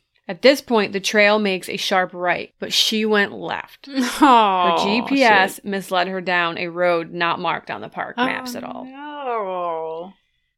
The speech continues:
Speaker 1: It wasn't long before her wrong turn gets even worse, and her Jeep falls into a collapsed animal burrow, trapping them.
Speaker 2: Oh my God.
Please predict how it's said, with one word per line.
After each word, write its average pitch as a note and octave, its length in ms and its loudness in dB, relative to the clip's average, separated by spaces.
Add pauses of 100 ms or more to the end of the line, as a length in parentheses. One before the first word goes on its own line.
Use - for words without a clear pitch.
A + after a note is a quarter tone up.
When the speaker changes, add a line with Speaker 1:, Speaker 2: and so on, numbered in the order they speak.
(120)
Speaker 1:
It A3+ 160 -2
wasn't G#3+ 320 2
long F#3 440 2
before F#3+ 300 -2
her F#3 140 -2
wrong F3 400 -2
turn G3 340 -4
gets F#3 220 -8
even E3 340 -8
worse, F3 560 -8 (360)
and G3+ 120 -2
her G#3 80 0
Jeep G3+ 380 -4
falls G3 420 0
into F#3 300 -4
a E3 80 -6
collapsed F3 680 -4 (100)
animal E3+ 380 -6
burrow, E3+ 500 -6
trapping - 540 -6
them. - 320 -14
Speaker 2:
Oh G#4 680 -6
my A3 320 -2
God. F3+ 1000 -8